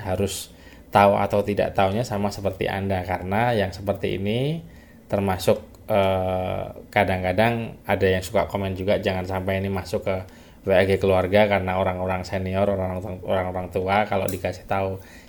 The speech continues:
ini salah itu suka ngeyel gitu. Sekilas memang receh, tapi ya tetap harus dibuat periksa faktanya, karena periksa fakta itu kan yang diperiksa faktanya, bukan motivasi orang membuat pelintiran ini. Ya,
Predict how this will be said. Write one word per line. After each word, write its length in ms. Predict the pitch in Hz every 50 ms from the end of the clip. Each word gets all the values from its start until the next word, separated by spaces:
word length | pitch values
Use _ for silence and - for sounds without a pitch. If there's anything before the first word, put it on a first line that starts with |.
| - -
ini 160 | - 95 98 92
salah 400 | - 95 92 92 92 92 90 90
itu 160 | 92 110 107
suka 320 | - - 95 - 98 92 98 92
ngeyel 400 | 92 95 98 104 104 98 92 90 90
gitu. 320 | 95 85 - - 90 92 - - - - - - - - -
Sekilas 320 | - - 113 113 117 123
memang 240 | 120 117 117 113 107
receh, 400 | 101 98 - - 113 127 127 -
tapi 560 | - - 101 95 - 113 120 123 123 127 - - - - - - - - - - -
ya 240 | 104 101 95 92 90
tetap 320 | - 101 85 - 104 -
harus 240 | 92 98 104 101 -
dibuat 800 | 101 98 95 95 92 95 98 98 - 120 107 101 101 98 - -
periksa 240 | 98 95 - 104 98
faktanya, 320 | 101 95 95 - 104 110
karena 240 | 110 107 107 110 -
periksa 240 | - 104 - 107 98 92
fakta 320 | - 104 98 - 107 101 101
itu 160 | - 104 -
kan 320 | - 120 120 123 120 120 - 98
yang 160 | 101 95 98
diperiksa 400 | 92 90 - 98 87 - 110 104
faktanya, 480 | - 117 104 98 101 95 92 101 110 110
bukan 480 | 95 90 - 104 98 98 95 95 95 - - - - - - - - - - -
motivasi 880 | 104 98 - 104 98 - 101 95 - - - 107 113 120 120 120 120 - - 107
orang 320 | 104 101 110 110 104 104
membuat 640 | 101 98 92 92 92 90 95 92 92 90 - - - - - - - - -
pelintiran 800 | 104 98 98 92 90 95 95 95 95 95 92 92 92 95 - -
ini. 480 | - 98 95 98 104 101 98 92 90 92
Ya, 240 | 90 90 87 87